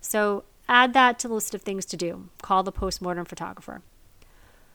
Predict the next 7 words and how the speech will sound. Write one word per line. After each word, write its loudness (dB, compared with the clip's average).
Funerals 2
were -4
often 2
attended -4
by 0
invitation -6
only. -8